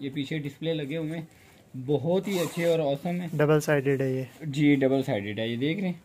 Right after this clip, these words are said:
Speaker 1: आप,
Speaker 2: ठीक है।
Speaker 1: दोनों साइड यूज़ कर सकते हैं, बहुत ही अच्छे आर्टिकल्स हैं, ठीक हो गया।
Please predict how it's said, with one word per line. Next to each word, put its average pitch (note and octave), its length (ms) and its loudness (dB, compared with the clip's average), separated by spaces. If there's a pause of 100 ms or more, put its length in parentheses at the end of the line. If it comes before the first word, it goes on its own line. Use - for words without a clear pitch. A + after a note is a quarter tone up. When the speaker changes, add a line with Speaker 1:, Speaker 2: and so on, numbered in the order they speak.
Speaker 1:
आप, B2+ 160 0
Speaker 2:
ठीक C#3 120 -2
है। C#3+ 280 0
Speaker 1:
दोनों C#3+ 280 0
साइड D3 320 -2
यूज़ C3+ 220 -2
कर D3+ 140 -2
सकते E3+ 260 -4
हैं, D#3+ 200 -4
बहुत F3 360 0
ही G#3 100 0
अच्छे F#3+ 200 -2
आर्टिकल्स F3+ 520 -4
हैं, A3 120 -6 (580)
ठीक F3+ 160 -8
हो G3 120 -2
गया। F3+ 220 -10